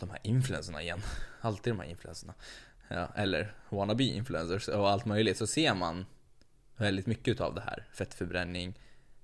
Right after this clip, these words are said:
i form av både träning och, alltså både i träningsvägar och kostvägar. Och då blir det väldigt, eh, då kan man lätt bli lite vilseledd utan att man riktigt förstår vad man har.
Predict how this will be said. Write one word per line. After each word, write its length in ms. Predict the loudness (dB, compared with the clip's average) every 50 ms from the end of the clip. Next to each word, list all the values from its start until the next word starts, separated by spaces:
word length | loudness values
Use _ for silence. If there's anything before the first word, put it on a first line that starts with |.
| -12 -8
i 180 | -6 -6 -6 -4
form 340 | -2 -2 0 0 -2 -4
av 260 | -4 -6 -6 -6 -6 -6 -4
både 260 | 0 2 2 2 4
träning 640 | 4 4 6 6 6 4 4 2 0 0 0 -2 4 6
och, 420 | 6 6 6 4 -8 -14 -6 0 2
alltså 180 | 2 4 4
både 220 | 4 4 6 8 6
i 60 | 6
träningsvägar 640 | 6 4 4 4 4 2 2 4 4 4 6 6 6
och 140 | 4 4 4
kostvägar. 440 | 2 -2 -2 -2 -2 -2 -4 -6 -6 -8 -14 -16 -18 -18 -20 -20 -20 -20 -20 -20 -20 -20 -20 -18 -16 -10 -6
Och 80 | -2
då 60 | -2 0
blir 240 | 2 4 4 4
det 80 | 4 2
väldigt, 760 | 2 2 0 0 0 0 -2 -2 -4 -4 -6 -10 -10 -10 -10 -12 -16 -16 -12
eh, 520 | -10 -8 -8 -8 -8 -10 -8 -8 -6 -4 -4
då 60 | -2
kan 200 | 0 2 2 2
man 260 | 2 0 2 2 0
lätt 340 | 0 -2 -4 -10 -14 -18 -14
bli 380 | -10 -6 -4 -4 -2 -2 -2 -2
lite 540 | -4 -4 -4 -2 -2 -2 -2 -4 -4 -4 -2
vilseledd 640 | -2 -2 -2 -2 0 2 4 4 4 4 4 2 -2
utan 260 | -4 -2 -2 -2 -2
att 80 | -2 -2
man 120 | -2 -4
riktigt 320 | -6 -6 -10 -12 -18 -16
förstår 520 | -12 -10 -8 -8 -8 -8 -6 -4 -2 -2 -2 -4 -6 -6
vad 340 | -4 2 4 6 6 6 4
man 140 | 0 -4 -4
har. 280 | -4 -4 -4 -4 -6